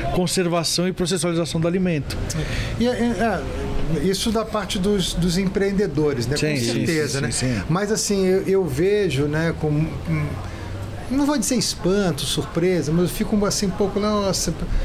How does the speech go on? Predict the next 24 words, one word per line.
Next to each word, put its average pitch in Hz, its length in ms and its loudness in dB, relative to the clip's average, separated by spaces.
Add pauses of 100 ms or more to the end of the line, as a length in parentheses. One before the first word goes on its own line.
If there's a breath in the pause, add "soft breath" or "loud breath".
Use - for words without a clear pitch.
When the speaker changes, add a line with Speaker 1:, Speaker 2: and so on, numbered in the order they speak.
(160 loud breath)
Speaker 2:
por 165 120 0
que 226 100 2
que 220 80 -2
as - 80 -2
pessoas 170 300 2
não 165 100 4
sabem 160 340 0
disso, 143 360 -2
né? 151 160 2
E 147 80 2
até 156 340 0
tá 156 220 -4
aqui 156 180 -2
num 156 140 2
podcast 143 580 0
desse 151 260 0
ajuda 147 380 2
a 135 40 0
gente 147 340 0
a, 147 200 -2 (380 loud breath)
a 151 80 -4
divulgar, 139 680 0
né? 147 160 -2 (680 loud breath)
É, 180 380 2